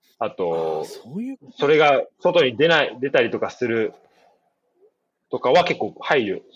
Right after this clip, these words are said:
Speaker 1: されてると思う。あの、ケルンだともう、更衣室入る前に、貴重品ロッカーに、その、携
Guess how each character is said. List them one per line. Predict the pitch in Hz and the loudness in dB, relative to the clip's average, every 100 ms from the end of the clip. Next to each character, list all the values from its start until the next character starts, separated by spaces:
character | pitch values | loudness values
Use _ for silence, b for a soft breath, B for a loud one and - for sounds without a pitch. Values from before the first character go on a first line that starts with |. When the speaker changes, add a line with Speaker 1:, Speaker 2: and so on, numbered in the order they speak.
| - | -8
Speaker 1:
さ | 95 | -8
れ | 87 | -8
て | 87 | -10
る | 85 | -12
と | 80 | -14
思 | 76 104 | -12 -10
う。 | |
あ | |
の、 | 117 | -4
ケ | - | 0
ル | 247 | 2
ン | 190 | 2
だ | 131 | 0
と | 117 | 0
も | 107 95 | -4 -2
う、 | |
更 | - 196 | 0 0
衣 | |
室 | 165 | 0
入 | - 214 | 2 4
る | 151 | 4
前 | 165 175 147 | 4 4 2
に、 | 147 107 - | 0 -2 -4
貴 | - | 0
重 | 143 | 2
品 | 143 143 131 | 2 0 0
ロ | 135 | -2
ッ | |
カ | - 107 | -2 -2
ー | |
に、 | 104 139 87 87 - | 0 -2 -4 -8 -16
そ | 85 | -14
の、 | 78 76 - b b _ _ | -12 -12 -16 b b _ _
携 | 120 | -2